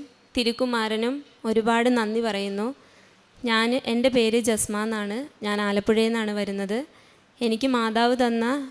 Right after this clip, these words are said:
ഒരനുഗ്രഹത്തിൻ്റെ സാക്ഷ്യം പറയാനാണ് ഇവിടെ വന്നിരിക്കുന്നത്. ഏറ്റവും കൂടുതൽ സാക്ഷ്യം തന്നിരിക്കുന്നതും അത്ഭുതം തന്നിരിക്കുന്നതും രോഗശാന്തിയിലൂടെയാണ്.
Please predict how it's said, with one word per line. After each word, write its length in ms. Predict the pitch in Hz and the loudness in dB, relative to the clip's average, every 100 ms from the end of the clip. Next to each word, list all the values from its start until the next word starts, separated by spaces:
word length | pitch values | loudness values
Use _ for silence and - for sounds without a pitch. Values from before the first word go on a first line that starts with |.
| - - - | -16 -4 2
ഒരനുഗ്രഹത്തിൻ്റെ 840 | 226 220 214 226 233 226 233 233 285 - - - _ _ - - - | 2 2 0 -2 -2 -2 -2 -2 -4 -10 -20 -20 _ _ -20 -8 -2
സാക്ഷ്യം 360 | 220 220 269 254 | 0 2 0 2
പറയാനാണ് 420 | 240 240 240 233 233 | 0 0 0 0 0
ഇവിടെ 160 | 220 214 | 0 0
വന്നിരിക്കുന്നത്. 600 | 202 202 202 202 196 220 302 - _ _ - 220 | 0 -2 -2 0 0 -2 -4 -12 _ _ -2 0
ഏറ്റവും 300 | 220 262 269 | 4 4 6
കൂടുതൽ 340 | 262 254 254 247 285 - | 6 4 2 0 -2 -2
സാക്ഷ്യം 400 | 226 220 262 254 254 | -2 0 0 -2 -4
തന്നിരിക്കുന്നതും 760 | 226 208 233 233 247 247 254 254 | -4 0 2 2 0 0 0 0
അത്ഭുതം 340 | 214 208 233 254 254 | 0 2 4 4 2
തന്നിരിക്കുന്നതും 680 | 226 226 214 226 226 226 294 - - - | 0 0 0 -2 0 -2 -4 -10 -20 0
രോഗശാന്തിയിലൂടെയാണ്. 1200 | 214 208 226 240 240 233 240 240 240 233 196 196 | 4 4 2 0 2 2 4 6 6 4 0 -2